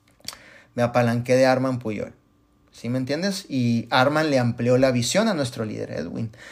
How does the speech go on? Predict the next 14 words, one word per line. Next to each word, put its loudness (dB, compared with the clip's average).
Y 0
eso 0
fue -2
una 0
experiencia 0
bien 0
bonita 2
que -4
él 0
vivió. -2
Entonces, 2
utilicé 2
las 4
herramientas. -2